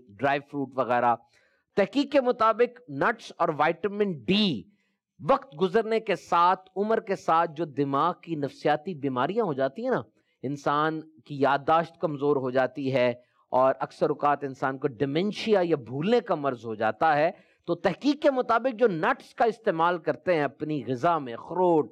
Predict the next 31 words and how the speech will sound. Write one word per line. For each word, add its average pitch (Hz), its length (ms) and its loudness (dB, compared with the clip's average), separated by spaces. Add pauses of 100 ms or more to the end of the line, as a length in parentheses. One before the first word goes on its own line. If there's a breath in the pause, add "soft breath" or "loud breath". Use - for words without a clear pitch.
(120)
پستہ، 170 540 2 (300 soft breath)
مونگ 202 240 0
پھلی 170 240 2
وغیرہ، 143 400 2 (400 soft breath)
ان 262 120 2
میں 247 360 4
یہ 196 320 4
سپیڈ 190 440 -4
کم 208 260 0
ہو 131 140 -6
جاتی 98 400 -6
ہے 95 140 -10
اور 147 180 4 (140)
ان 151 160 -6
کے 151 140 -2
اندر 143 200 0
یہ 143 120 2
بیماریاں 127 460 -2 (120)
کم 196 180 -2
نمودار 117 440 -4
ہوتی 95 280 -14
ہیں۔ 95 80 -16 (300 soft breath)
اسی 220 200 0
طریقے 269 380 -2
سے 277 140 -2 (140)
اورنجز 220 600 2
ہیں، 110 200 -6 (520)
یعنی 151 420 -2
مالٹا 147 680 0 (100)
اور 151 120 2 (160)
ایگز 202 260 0